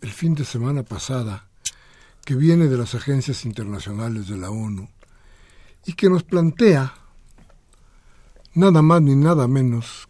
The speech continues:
que estamos al borde, como nunca en la historia, al borde de una gran hambruna.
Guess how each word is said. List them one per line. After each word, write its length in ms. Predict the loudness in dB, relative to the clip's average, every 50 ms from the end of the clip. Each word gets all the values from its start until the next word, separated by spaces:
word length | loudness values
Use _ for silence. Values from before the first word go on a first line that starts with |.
| _ -12
que 100 | -12 -12
estamos 480 | -6 -2 0 2 2 2 0 -2 -2
al 100 | -4 -2
borde, 440 | 0 2 2 2 2 0 -2 -6 -8 -10 -6
como 440 | 0 2 4 6 6 6 6 6 6
nunca 680 | 6 6 6 6 4 2 0 -2 -6 -8 -10 -10 -12 -16 _ _ _ _ _ _ _ -20 -14 -10 -8
en 120 | -6 -6
la 60 | -4 -6
historia, 640 | -8 -8 -8 -6 -4 -4 -4 -4 -6 -8 -10 -14 -20 _ _ _ _ _ _ _ _ _ _ _ -20 -20 -12 -6
al 140 | -4 -2 0
borde 340 | 2 2 2 2 2 0 0
de 80 | 0
una 160 | 0 -2 -2
gran 260 | -2 -2 -2 -2 -4 -4
hambruna. 540 | -4 -6 -6 -4 -6 -6 -6 -8 -10 -12